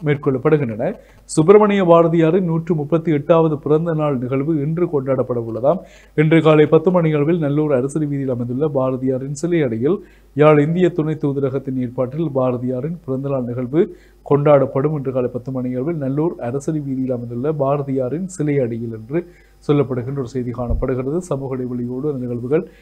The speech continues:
கொண்டாடப்படுமா என்பதை நாங்கள், அஹ், ஊடகங்கள் சென்று பார்ப்போம். அஹ், கொண்டாடப்படும் என்று நினைக்கின்றோம். சுப்பிரமணிய பாரதியார் நூற்று முப்பத்தெட்டாவது பிறந்த நாள் என்று கொண்டாடப்பட இருக்கிறது. அவரை பற்றியதான விடயங்கள் இன்றைய கால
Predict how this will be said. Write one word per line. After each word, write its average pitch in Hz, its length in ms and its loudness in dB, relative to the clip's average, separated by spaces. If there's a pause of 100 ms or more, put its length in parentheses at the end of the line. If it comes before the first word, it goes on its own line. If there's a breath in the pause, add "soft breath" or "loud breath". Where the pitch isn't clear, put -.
(240 loud breath)
கொண்டாடப்படுமா 131 640 0
என்பதை 120 340 -4
நாங்கள், 120 380 -8
அஹ், - 300 -10 (220)
ஊடகங்கள் 127 480 -2
சென்று 120 240 -10
பார்ப்போம். 139 420 -4 (440 soft breath)
அஹ், 131 260 0
கொண்டாடப்படும் 131 480 -2
என்று 131 240 -4
நினைக்கின்றோம். 123 380 -4
சுப்பிரமணிய 123 500 -4
பாரதியார் 123 720 -2 (440)
நூற்று 139 240 -4
முப்பத்தெட்டாவது 131 720 -2
பிறந்த 127 320 -6
நாள் 123 240 -4
என்று 123 240 -12
கொண்டாடப்பட 120 460 -8
இருக்கிறது. 143 420 0 (360 loud breath)
அவரை 135 220 2
பற்றியதான 139 500 6 (600)
விடயங்கள் 139 440 0
இன்றைய 131 320 -6
கால 131 220 -8